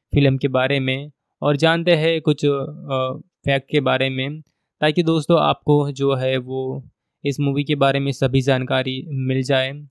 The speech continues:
साथ ही में आप लोग जो है जो इस कमाल की मूवी को देख सकें। तो दोस्तों बात करें इस फिल्म के बारे में तो फिल्म वाकई बहुत ही बढ़िया बनाई गई है और इसकी स्टोरी भी काफ़ी इंटरेस्टिंग है,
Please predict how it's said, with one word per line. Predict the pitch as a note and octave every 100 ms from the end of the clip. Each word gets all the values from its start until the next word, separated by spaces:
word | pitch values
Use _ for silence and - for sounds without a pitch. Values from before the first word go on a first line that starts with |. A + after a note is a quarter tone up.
| _
साथ | - C#3+ C#3
ही | D3
में | D3
आप | C#3+ C#3 C#3
लोग | C3+ C#3+
जो | B2+ C3+ C3+
है | C3 C#3 D3 _ _ _ _ _ _ _ _ _ -
जो | C3 D3
इस | D3 -
कमाल | C#3+ C3+ C#3
की | C#3
मूवी | C3 B2+
को | C3+ C#3
देख | B2 B2+
सकें। | - C3 C#3 C#3+ D#3+ D#3+ D3+ _ _ _ _ _
तो | -
दोस्तों | D3 F3+ G3
बात | D#3 F3+
करें | - F#3
इस | F3
फिल्म | F3 E3+
के | E3+
बारे | C#3+ C#3+ D3+
में | D3+
तो | D3+
फिल्म | C#3+ D3
वाकई | C3+ C3+ C#3+
बहुत | C3 C3 C3+
ही | C3
बढ़िया | B2+ C3 B2+
बनाई | B2+ C3
गई | C3 C3
है | C3 C3+
और | C3
इसकी | C3 -
स्टोरी | B2+ C3+ C3+
भी | C3
काफ़ी | B2+ C3 C3+
इंटरेस्टिंग | B2+ B2 C#3 - C3+ C#3
है, | C3+